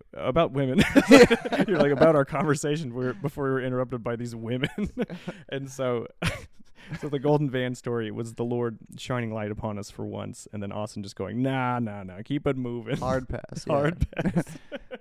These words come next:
Speaker 2: You gotta be careful on those military bases,
Speaker 1: That
Speaker 2: though.
Speaker 1: is true. And
Speaker 2: Yeah.
Speaker 1: you know what? You're absolutely right. We probably would have, yeah, gotten in trouble. I do like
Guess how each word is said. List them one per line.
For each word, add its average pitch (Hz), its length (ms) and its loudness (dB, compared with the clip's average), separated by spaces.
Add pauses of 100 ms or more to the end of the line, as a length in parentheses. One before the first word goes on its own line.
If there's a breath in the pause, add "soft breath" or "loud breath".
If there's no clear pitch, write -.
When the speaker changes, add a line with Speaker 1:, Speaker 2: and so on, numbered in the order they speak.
(140)
Speaker 2:
You 151 60 -6
gotta 202 180 6
be 208 100 0
careful 143 400 -4
on 123 140 -2
those 113 180 -4
military 113 420 -4
bases, 98 380 -10
Speaker 1:
That 156 160 0
Speaker 2:
though. 202 60 4
Speaker 1:
is 220 140 -2
true. - 100 -2
And 151 220 2
Speaker 2:
Yeah. 160 40 4
Speaker 1:
you 165 60 6
know 165 100 4
what? 165 240 0
You're 123 140 -2
absolutely 95 420 -8
right. - 180 -10
We 104 120 -4
probably 101 320 -10
would 95 140 -8
have, 92 200 -12
yeah, - 160 -16 (220)
gotten 90 180 -10
in 90 60 -10
trouble. 92 280 -10
I 120 120 -8
do 123 240 2
like 110 180 -2